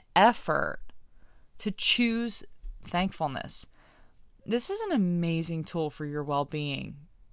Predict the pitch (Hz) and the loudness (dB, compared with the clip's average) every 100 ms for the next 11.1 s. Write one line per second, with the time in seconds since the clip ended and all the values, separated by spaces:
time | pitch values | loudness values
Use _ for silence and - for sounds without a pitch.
0 | - 165 160 - 180 214 196 208 208 202 | -14 -8 -6 0 2 4 4 4 4 4
1 | 190 160 147 185 226 214 208 196 - 190 | 2 -2 0 4 4 4 2 -2 -4 0
2 | 180 151 139 165 - 165 - 147 143 170 | 0 0 -2 -2 -2 -8 -6 2 10 10
3 | 208 208 202 - 202 190 - 208 - 294 | 10 6 0 4 2 2 -2 -6 -2 -2
4 | - 254 - 160 165 - 196 202 160 175 | -4 -6 -6 2 2 2 -4 -4 -4 0
5 | 170 175 196 190 185 - 185 - 135 139 | 2 2 2 0 -4 -6 -2 2 4 4
6 | - - - 151 120 123 - 151 98 - | 2 -10 -6 -2 2 0 0 -6 -6 -8
7 | - - - - - - - - - - | -16 -20 -20 -20 -20 -20 -20 -20 -20 -20
8 | - - - - - 240 - - 226 302 | -20 -20 -20 -10 6 6 6 0 6 8
9 | 277 254 262 262 - - - 220 180 196 | 8 8 6 4 -4 -4 2 4 6 4
10 | 277 - 185 196 196 175 220 220 180 180 | 0 -2 4 6 8 8 6 6 6 6
11 | - | 0